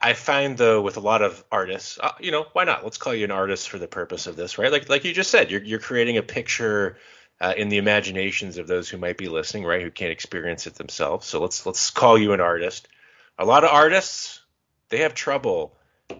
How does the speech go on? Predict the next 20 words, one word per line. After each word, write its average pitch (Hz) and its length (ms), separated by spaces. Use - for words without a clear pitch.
uh, 82 280
creating 104 540
boundaries 92 760
between 95 340
their 90 160
love 92 520
of 95 160
their 87 220
art 90 340
and 80 140
real 90 160
life. 85 500
Are 104 120
there 107 180
ever 127 180
times 123 920
where 95 300
you 92 220
feel 101 760
in 90 320